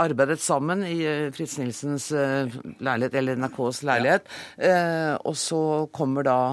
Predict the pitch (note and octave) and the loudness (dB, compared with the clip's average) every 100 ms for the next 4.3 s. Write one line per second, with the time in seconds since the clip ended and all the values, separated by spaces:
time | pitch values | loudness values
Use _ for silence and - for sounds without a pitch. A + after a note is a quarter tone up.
0 | C#3 D3+ A#2+ A2+ A#2+ B2 B2 C3+ B2 G#2+ | -2 -2 0 0 0 -2 -2 -2 0 -4
1 | - A2+ - C3+ A#2+ A#2 C3 B2 - C3+ | -6 -12 -8 -4 -2 -4 -6 -8 -6 -2
2 | C3+ A#2 A#2 B2 A#2 A#2 - - - - | 0 0 0 -2 -4 -6 -10 -18 -20 -8
3 | D#3 E3+ C3 - - D#3 D3+ C#3+ - D#3 | -2 0 0 -4 -4 -4 -2 -4 -2 0
4 | C3+ A2+ | 2 2